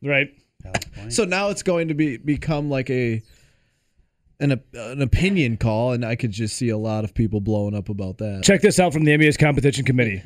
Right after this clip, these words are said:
Speaker 1: There's, check this out. There's a growing belief, a growing belief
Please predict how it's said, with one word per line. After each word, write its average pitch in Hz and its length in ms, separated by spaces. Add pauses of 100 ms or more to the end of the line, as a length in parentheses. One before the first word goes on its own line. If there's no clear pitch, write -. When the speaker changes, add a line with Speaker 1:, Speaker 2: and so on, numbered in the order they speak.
(120)
Speaker 1:
There's, 180 280 (360)
check 180 240
this 147 160
out. 135 140
There's 156 360
a 160 120
growing 175 680
belief, 151 720 (500)
a 160 160
growing 196 720
belief 165 680